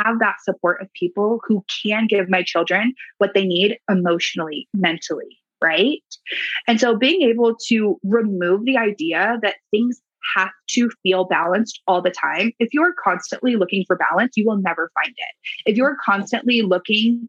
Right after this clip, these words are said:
to extend your time and your energy equally to all parts of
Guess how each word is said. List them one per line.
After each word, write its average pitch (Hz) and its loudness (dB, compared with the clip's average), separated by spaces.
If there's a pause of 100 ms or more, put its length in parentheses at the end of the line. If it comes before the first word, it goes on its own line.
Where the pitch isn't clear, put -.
to 202 -2 (100)
extend 214 0
your 180 2
time 185 -2
and 196 0
your 185 0
energy 180 0
equally 240 0
to 190 0 (140)
all 208 2
parts 190 0
of 185 -2